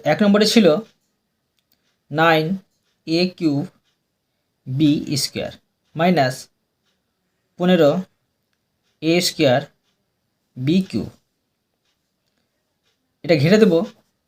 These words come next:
গুণ চিহ্ন। দুই নম্বরে ছিল থ্রি এ বি। এবার গুণ করছি দেখো, এটার সাথে এটা গুণ করব, তিন নয় সাতাশ। এ তিনটা আছে আর এখানে এ একটা আছে। গুণের ক্ষেত্রে কী হয়,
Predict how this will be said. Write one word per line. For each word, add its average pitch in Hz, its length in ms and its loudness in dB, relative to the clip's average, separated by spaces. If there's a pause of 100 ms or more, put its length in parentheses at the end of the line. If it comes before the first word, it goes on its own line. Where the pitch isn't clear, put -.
(100)
গুণ 156 240 4
চিহ্ন। 180 400 4 (140)
দুই 147 160 0
নম্বরে 185 240 2
ছিল 160 300 0 (680)
থ্রি 165 320 -4 (200)
এ 135 180 -4
বি। 113 180 -8 (1900)
এবার 165 120 2
গুণ 190 180 4
করছি 202 200 2
দেখো, 190 420 0 (520)
এটার 170 180 -4
সাথে 202 120 -2
এটা 196 100 0
গুণ 190 160 2
করব, 185 360 0 (200)
তিন 147 160 -10
নয় 156 120 0
সাতাশ। 156 600 0 (2000)
এ 175 120 0
তিনটা 202 340 6
আছে 180 340 0
আর - 60 -14
এখানে 160 200 -8
এ 143 120 -4
একটা 139 320 0
আছে। 107 200 -10 (640)
গুণের 190 200 2
ক্ষেত্রে 202 240 0
কী 202 140 0
হয়, 175 260 6